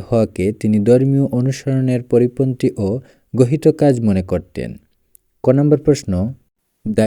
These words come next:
স্পিরিট অব ইসলাম বইটির লেখক কে? এ প্রশ্নের উত্তরে আমরা লিখব, দ্য স্পিরিট অফ ইসলাম বইটির লেখক সৈয়দ আমির আলী। তারপর খ নম্বর প্রশ্ন, সেন্ট্রাল ন্যাশনাল মোহামেডান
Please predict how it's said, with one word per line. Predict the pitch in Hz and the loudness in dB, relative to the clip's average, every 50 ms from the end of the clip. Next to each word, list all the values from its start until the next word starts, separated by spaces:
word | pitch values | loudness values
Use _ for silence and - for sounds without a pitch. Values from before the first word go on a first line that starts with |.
| 226 123 | 0 -2
স্পিরিট | - - - - 196 202 180 180 | -4 -6 0 2 4 4 6 4
অব | 185 170 151 | 2 4 4
ইসলাম | 151 147 147 - - 120 104 110 120 127 117 | 2 0 2 0 0 2 2 2 0 2 2
বইটির | 117 120 131 131 - 139 127 120 | 2 2 2 2 2 2 2 2
লেখক | 113 113 - - 120 - _ _ | 2 0 -2 -6 -8 -10 _ _
কে? | - - - - - _ _ _ _ _ _ _ _ _ _ _ _ 110 | -10 -10 -10 -10 -14 _ _ _ _ _ _ _ _ _ _ _ _ -8
এ | 104 | -6
প্রশ্নের | - - 101 - - 104 104 107 | -4 -4 -6 -4 -4 -4 -4 -4
উত্তরে | 104 - - 151 143 147 | -4 0 2 4 4 6
আমরা | 123 104 95 90 85 | 4 4 2 2 0
লিখব, | 82 80 82 85 98 117 151 160 - _ _ _ _ _ _ - | -2 -4 -2 -2 0 0 -2 -4 -10 _ _ _ _ _ _ -10
দ্য | - 107 107 104 90 127 | -2 0 2 2 2 0
স্পিরিট | 131 - - - 208 214 196 202 | -2 -4 0 2 2 4 6 6
অফ | 196 180 - - | 4 4 2 -2
ইসলাম | 151 - - - 98 92 104 123 131 110 | -2 -2 -2 0 0 0 0 -2 0 4
বইটির | 123 135 139 135 143 143 139 127 | 6 6 6 4 4 4 4 4
লেখক | 127 123 - 139 131 123 - - | 4 2 0 -2 -2 -2 -2 2
সৈয়দ | - 110 110 113 107 - | 4 4 4 4 2 0
আমির | - 117 113 113 117 107 | -2 0 2 2 2 2
আলী। | 98 85 73 85 85 - - - _ _ _ _ _ _ _ _ _ _ - | 2 0 -2 -6 -8 -10 -14 -18 _ _ _ _ _ _ _ _ _ _ -6
তারপর | 113 104 - - - | -6 -4 -4 -6 -2
খ | - 143 147 156 | 0 2 2 2
নম্বর | 170 175 175 170 170 - | 2 2 0 0 0 -2
প্রশ্ন, | 170 - - - 98 95 104 131 - _ _ _ _ _ _ _ - | -4 -4 -2 -2 -2 -2 -2 -4 -8 _ _ _ _ _ _ _ -14
সেন্ট্রাল | - - - 131 127 135 131 165 165 160 151 | -8 -2 0 0 0 2 4 4 6 6 6
ন্যাশনাল | 143 139 139 - 160 165 165 160 160 143 127 | 6 4 2 0 -2 0 0 2 2 2 2
মোহামেডান | 127 131 147 160 165 165 156 160 165 165 | 2 2 2 2 0 0 0 0 0 0